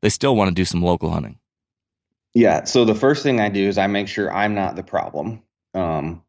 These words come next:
Speaker 2: I'm not gonna be the one that's putting any of the pressure on. So I don't do any preseason scouting really at all. I think it doesn't work in pressured situations, and I think it's counterproductive in a lot of situations.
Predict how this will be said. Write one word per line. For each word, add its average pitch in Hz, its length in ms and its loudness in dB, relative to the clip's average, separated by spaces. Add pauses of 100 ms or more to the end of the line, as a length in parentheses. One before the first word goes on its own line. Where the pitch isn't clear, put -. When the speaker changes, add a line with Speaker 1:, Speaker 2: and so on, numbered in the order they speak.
Speaker 2:
I'm 101 240 2
not 98 260 0
gonna 95 160 -2
be 95 140 -2
the 92 120 0
one 87 220 -2
that's 82 160 -6
putting 90 340 0
any 87 180 0
of 82 40 -2
the 80 60 -2
pressure 78 420 -2
on. 76 160 -6
So - 200 -10
I 104 100 2
don't 104 140 2
do 95 140 -2
any 95 200 -2
preseason 92 520 -4
scouting 90 680 -2
really 87 480 -2
at 87 140 2
all. 87 420 0 (540)
I 90 80 -2
think 85 240 -4
it 87 220 -6
doesn't 85 340 -2
work 90 440 -4 (440)
in 85 140 -4
pressured 87 420 -2
situations, 90 580 -4
and 87 100 -2
I 80 60 -2
think 80 200 -6
it's - 120 -12
counterproductive 85 1080 -2
in 87 120 -4
a 80 80 -2
lot 80 280 2
of 78 80 -4
situations. - 800 -6